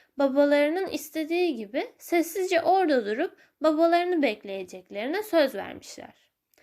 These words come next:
Babaları balığın kuyruğundan tutarak sırtına tırmanmış ve biraz sonra denizin suları içinde kaybolup gitmişler.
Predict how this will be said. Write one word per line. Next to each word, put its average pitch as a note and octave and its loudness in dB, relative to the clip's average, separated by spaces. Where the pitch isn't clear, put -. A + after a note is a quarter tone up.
Babaları B3+ 0
balığın D4 2
kuyruğundan E4 0
tutarak D#4+ -2
sırtına C#4 -4
tırmanmış G#3 -8
ve C#4+ 0
biraz D#4+ 2
sonra G3+ -6
denizin B3+ 0
suları C#4+ 0
içinde C4 -4
kaybolup C#4 -2
gitmişler. C4 -6